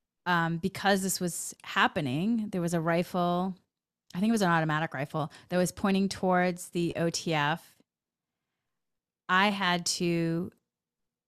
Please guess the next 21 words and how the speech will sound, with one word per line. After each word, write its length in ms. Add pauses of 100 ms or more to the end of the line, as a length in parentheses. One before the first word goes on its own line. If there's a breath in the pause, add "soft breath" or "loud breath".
(420)
somehow 580
get 220
the 80
producer 840
and 220
the 60
crew 320
back 320
in 320
without 400
letting 300
them 240
know 580 (480)
that 160
there 120
was 200
a 80 (680)
person 540 (220)
pointing 720 (840)
a 80
gun 480